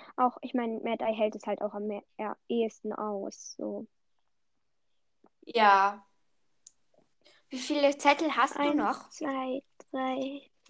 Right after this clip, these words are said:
Speaker 1: vier, sieben, acht hab ich noch. Das heißt,
Speaker 2: Okay.
Speaker 1: ich kann noch zweimal ziehen und dann hab ich noch zwei übrig.
Speaker 2: Ja, dann kann, ich hab ja dann noch <laughs> genug, also, ähm,
Speaker 1: Okay,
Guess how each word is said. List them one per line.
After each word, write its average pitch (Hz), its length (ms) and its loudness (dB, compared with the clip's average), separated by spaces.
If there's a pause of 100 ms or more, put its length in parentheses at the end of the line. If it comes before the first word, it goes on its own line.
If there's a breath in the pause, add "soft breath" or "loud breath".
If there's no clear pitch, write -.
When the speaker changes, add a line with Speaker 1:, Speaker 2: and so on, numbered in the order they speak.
(120)
Speaker 1:
vier, 254 480 -2 (2500)
sieben, 233 520 -6
acht - 380 -6
hab 214 120 -12
ich - 140 -14
noch. - 260 -16 (1200)
Das 339 120 6
heißt, 359 100 2
Speaker 2:
Okay. 247 80 2
Speaker 1:
ich 202 60 0
kann 262 120 2
noch 254 140 -2 (400)
zweimal 247 520 -2 (160)
ziehen 269 380 -6
und 233 120 -14
dann 233 220 -10
hab 226 160 -8
ich 220 160 -12
noch 220 240 -10 (200)
zwei - 260 -6
übrig. 214 520 -8 (760)
Speaker 2:
Ja, 226 140 6
dann 220 160 0
kann, 214 280 -8 (160)
ich 254 140 -4
hab 247 120 0
ja 220 140 0
dann 214 200 -2
noch 220 220 -6
<laughs> - 20 -20
genug, 262 480 -2
also, 233 220 -8 (480 loud breath)
ähm, 233 400 6 (340)
Speaker 1:
Okay, 240 360 -4